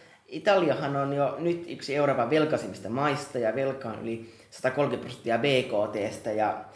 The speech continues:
maan julkinen vaje, niin se alittaa nipin napin Euroopan ka-, vakaus- ja kasvusopimuksen kolme prosenttia vuotuisen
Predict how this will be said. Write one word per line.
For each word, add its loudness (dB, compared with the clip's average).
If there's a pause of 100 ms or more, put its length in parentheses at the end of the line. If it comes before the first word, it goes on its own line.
(300)
maan 6
julkinen 4
vaje, 6
niin -2
se -4
alittaa 2
nipin 0
napin 0
Euroopan 0
ka-, -6
vakaus- -2
ja -6
kasvusopimuksen -6
kolme 2
prosenttia -8
vuotuisen -4